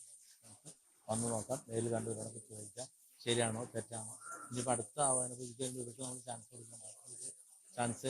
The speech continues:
ഒരു പാർട്ടി കൊടുക്കുള്ളൂ. അപ്പോൾ നിങ്ങൾക്ക് വന്ന് നോക്കാം. ഏകദേശം ഒരു അഞ്ഞൂറ്റി അറുപത് അറുന്നൂറ് പേര് ആ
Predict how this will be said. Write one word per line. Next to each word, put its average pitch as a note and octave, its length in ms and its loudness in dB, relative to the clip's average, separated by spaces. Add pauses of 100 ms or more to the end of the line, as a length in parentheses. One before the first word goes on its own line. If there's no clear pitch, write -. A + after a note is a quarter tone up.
(140)
ഒരു A#2+ 120 -2
പാർട്ടി A#2+ 200 4 (100)
കൊടുക്കുള്ളൂ. G#2+ 480 -6
അപ്പോൾ G#2+ 180 -18
നിങ്ങൾക്ക് A2+ 300 -10
വന്ന് - 180 -8
നോക്കാം. - 260 -12 (400)
ഏകദേശം A#2+ 360 8
ഒരു C#3 100 10
അഞ്ഞൂറ്റി C3 300 6
അറുപത് B2+ 320 10
അറുന്നൂറ് B2 360 8
പേര് A#2+ 160 12
ആ A#2+ 40 12